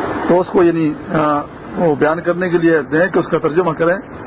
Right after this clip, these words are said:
تو بنتا ہے کیریکٹر۔ کیریکٹر کا پورا کانسیپٹ کیا ہے جی؟ انگریزی کے ماہرین میں سے کون ساتھی ہے جی؟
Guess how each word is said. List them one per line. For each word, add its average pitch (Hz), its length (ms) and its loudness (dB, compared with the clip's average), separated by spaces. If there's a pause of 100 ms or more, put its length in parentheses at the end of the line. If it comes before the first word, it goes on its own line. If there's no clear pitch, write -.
(960)
تو 190 140 4
بنتا 170 400 0
ہے 220 60 0
کیریکٹر۔ 175 560 0 (3500)
کیریکٹر 185 440 2
کا 196 140 2
پورا 190 400 2 (560)
کانسیپٹ 175 460 0
کیا 214 240 4
ہے 175 80 0
جی؟ 175 160 -2 (1900)
انگریزی 160 360 4
کے 175 120 2
ماہرین 147 320 2
میں 165 160 2
سے 143 120 0
کون 196 140 0
ساتھی 165 380 2
ہے 123 100 0
جی؟ 120 60 -4